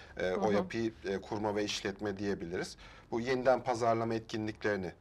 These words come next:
Speaker 1: tasarlayabiliyor
Speaker 2: Hı hı.
Speaker 1: ve işletebiliyoruz. Ayrıca bazen bazı işletmelerde geçerli böyle sponsor, ki sizde de, kanalınızda da var sanırım, sponsor
Speaker 2: Hı hı.
Speaker 1: yapısı
Speaker 2: Hı hı.
Speaker 1: kurulması ve işletilmesi.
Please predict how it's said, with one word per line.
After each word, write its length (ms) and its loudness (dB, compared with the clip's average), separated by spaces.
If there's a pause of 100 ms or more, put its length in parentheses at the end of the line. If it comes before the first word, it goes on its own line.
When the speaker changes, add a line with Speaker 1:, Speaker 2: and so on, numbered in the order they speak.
Speaker 1:
tasarlayabiliyor 920 -2
Speaker 2:
Hı 40 0
hı. 40 -4
Speaker 1:
ve 80 0
işletebiliyoruz. 920 -4 (400)
Ayrıca 340 4
bazen 460 6
bazı 220 4
işletmelerde 640 0
geçerli 360 -2
böyle 120 -4
sponsor, 800 -4
ki 240 -8
sizde 360 -4
de, 100 0
kanalınızda 580 -4
da 120 0
var 120 -2
sanırım, 380 -6
sponsor 420 0
Speaker 2:
Hı 40 2
hı. 80 0
Speaker 1:
yapısı 260 -2
Speaker 2:
Hı 40 -6
hı. 40 -18
Speaker 1:
kurulması 440 0
ve 40 0
işletilmesi. 800 -4